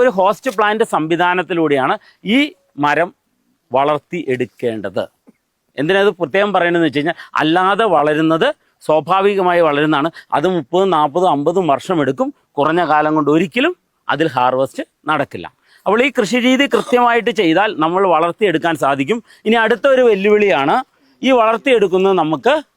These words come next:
സംരക്ഷിക്കാൻ സാധിക്കുമോ? ഇല്ലേ? നിങ്ങളുടെ എല്ലാം ഉള്ളൊരു ചോദ്യമല്ലേ ഇത്?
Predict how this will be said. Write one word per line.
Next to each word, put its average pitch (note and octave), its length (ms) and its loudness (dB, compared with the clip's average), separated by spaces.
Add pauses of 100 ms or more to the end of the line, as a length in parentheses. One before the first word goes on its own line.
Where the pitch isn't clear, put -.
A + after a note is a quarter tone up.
(560)
സംരക്ഷിക്കാൻ E3+ 680 0 (300)
സാധിക്കുമോ? D3 440 -2 (100)
ഇല്ലേ? F3+ 160 0 (1000)
നിങ്ങളുടെ G#3 260 0
എല്ലാം A3+ 180 2
ഉള്ളൊരു A3+ 240 0
ചോദ്യമല്ലേ G#3 360 2
ഇത്? G2+ 100 0